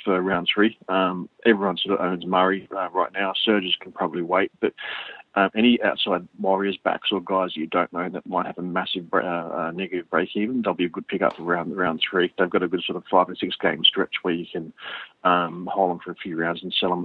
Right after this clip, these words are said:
sell 'em at a peak for someone from the Dogs in round eight. Um, Dragons and Knights, although they don't play the first bye, they've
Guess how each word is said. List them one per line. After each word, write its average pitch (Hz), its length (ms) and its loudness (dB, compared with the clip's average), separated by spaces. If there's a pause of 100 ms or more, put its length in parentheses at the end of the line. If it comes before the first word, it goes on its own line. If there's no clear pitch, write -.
(160)
sell 92 120 0
'em 87 100 -2
at 87 60 2
a 87 80 0
peak - 300 0 (140)
for 87 140 0
someone 90 300 -2
from 85 140 -10
the 85 40 -4
Dogs 90 300 2
in 92 100 -2
round 87 300 0
eight. 92 180 2 (640)
Um, 95 480 6 (640)
Dragons 113 560 4
and 92 160 -8
Knights, - 520 -2 (220)
although 104 280 -2
they 90 100 -12
don't - 240 -4
play 92 160 -6
the 90 80 -6
first - 340 -8
bye, 92 240 2
they've 92 180 -4